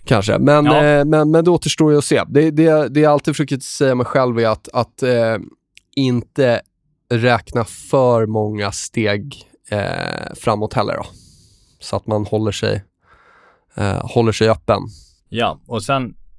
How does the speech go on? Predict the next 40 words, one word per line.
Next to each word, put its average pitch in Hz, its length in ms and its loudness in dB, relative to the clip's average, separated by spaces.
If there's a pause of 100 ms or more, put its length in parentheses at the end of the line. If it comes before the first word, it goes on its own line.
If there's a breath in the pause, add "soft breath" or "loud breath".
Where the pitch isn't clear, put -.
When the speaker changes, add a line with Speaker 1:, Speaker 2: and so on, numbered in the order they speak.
(220)
Speaker 2:
om - 140 -2
man 117 160 2
ska 113 220 0
nämna, 113 360 0
det 120 100 2
är 127 40 4
ju 123 120 2
väldigt 117 340 2
mycket, 110 460 0 (480 soft breath)
i 135 100 -2
maj 135 320 2
kommer 117 340 0
ju 104 500 0 (100)
väldigt 120 260 0
mycket 110 220 -2
artiklar 104 360 -4
om 104 80 -2
säsongsmönster, 107 880 -4 (420)
eh, 98 480 -6 (100)
generellt, 90 460 -6 (120)
där 98 460 -4
sell 101 280 -4
and 95 320 -2
go 92 60 -4
away 92 320 -4
och 90 80 -8
så - 120 -8
vidare. 110 560 -12
Eh, 120 60 -14
och 110 120 -10
det 107 80 -2
ligger 113 200 -4
ju 113 60 -2
någonting 101 480 -2
i 139 120 0
det 117 120 0
där, 82 280 -2
därför 101 360 -2
att, 98 280 -4
eh, 95 220 -2